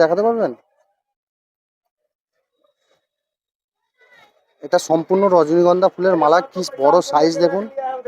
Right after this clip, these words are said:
এই দেখুন সাইজটা দেখুন, ওয়াও,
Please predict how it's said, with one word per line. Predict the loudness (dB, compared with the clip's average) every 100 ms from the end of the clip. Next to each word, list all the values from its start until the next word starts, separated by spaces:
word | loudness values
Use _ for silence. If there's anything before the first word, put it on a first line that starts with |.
| -12 -12 -14 -14 -18 _ _ _ _ _ _ _ _ -10
এই | -6 -6
দেখুন | -6 -8
সাইজটা | -4 -4 0 0
দেখুন, | 0 -4 -12 _ _ _ _ _ _ _ _ _ _ _ _ _ _ -4
ওয়াও, | 2 2